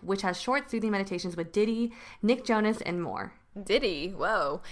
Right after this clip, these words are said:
Speaker 2: Every month, members get one credit to pick any title, access to all Audible originals and daily news digests like the New York Times, the Wall Street Journal, and the Washington Post, as well as guided meditation programs.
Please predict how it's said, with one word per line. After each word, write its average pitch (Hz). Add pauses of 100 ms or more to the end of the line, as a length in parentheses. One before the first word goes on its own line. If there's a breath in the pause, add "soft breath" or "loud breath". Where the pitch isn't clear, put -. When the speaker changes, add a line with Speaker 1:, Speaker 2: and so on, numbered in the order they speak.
(140 loud breath)
Speaker 2:
Every 226
month, 247
members 226
get -
one 196
credit 185
to 185
pick -
any 196
title, -
access 180
to -
all 185
Audible 180
originals 156
and 165
daily 170
news 160
digests 139
like 156
the 160
New 160
York 139
Times, 226
the 185
Wall 160
Street -
Journal, 196
and 170
the 151
Washington 156
Post, -
as -
well 226
as 190
guided 165
meditation 156
programs. -